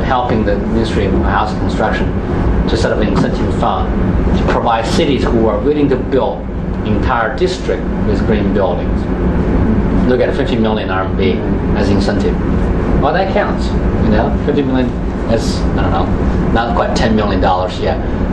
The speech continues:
but it gets them somewhere. So there's a lot of people applying for that. If you do that, you have to follow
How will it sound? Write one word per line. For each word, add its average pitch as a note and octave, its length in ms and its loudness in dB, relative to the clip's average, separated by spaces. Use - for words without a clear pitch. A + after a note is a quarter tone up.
but A2 160 0
it A2+ 180 2
gets A#2+ 240 0
them G#2+ 180 2
somewhere. - 380 0
So A2+ 220 2
there's A2 180 0
a - 20 0
lot A#2 160 0
of - 60 -2
people A2+ 300 0
applying G#2 400 0
for G2 140 -2
that. - 260 -2
If A2+ 180 2
you A#2+ 140 2
do C3+ 160 4
that, A2 320 -2
you - 260 -6
have A#2 120 0
to A2 60 0
follow A2 240 0